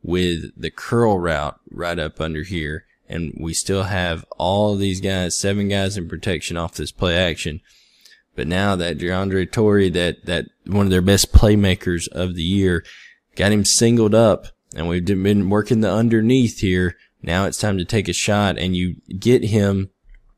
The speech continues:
on a safety, on a safety. So creating matchups and knowing when to take your shots down the field. And there it goes. He simply outruns the man. And there's a touch, uh, almost a touchdown.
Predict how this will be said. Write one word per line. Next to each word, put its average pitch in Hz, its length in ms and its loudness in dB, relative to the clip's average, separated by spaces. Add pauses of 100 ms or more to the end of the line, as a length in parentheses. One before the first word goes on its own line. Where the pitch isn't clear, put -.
(560)
on 107 300 6
a 90 340 -4
safety, 110 840 -2 (100)
on 110 200 0
a 92 60 -2
safety. 113 460 0
So 95 200 0
creating 104 640 4
matchups 101 760 0 (280)
and 90 160 2
knowing 95 340 4
when 98 140 2
to 95 80 0
take 95 280 -2
your 87 100 -2
shots 95 360 0
down 92 240 -2
the 82 80 -6
field. 110 480 2 (420)
And 87 160 0
there 90 200 2
it 69 60 -4
goes. 101 440 2
He 107 140 -2
simply 92 440 0
outruns 95 600 0
the 95 80 -2
man. 92 420 -2 (680)
And 82 180 -4
there's 82 400 -4
a 78 80 -8
touch, - 640 -8
uh, 65 180 -8 (140)
almost 214 500 2
a 82 60 -10
touchdown. 85 640 -4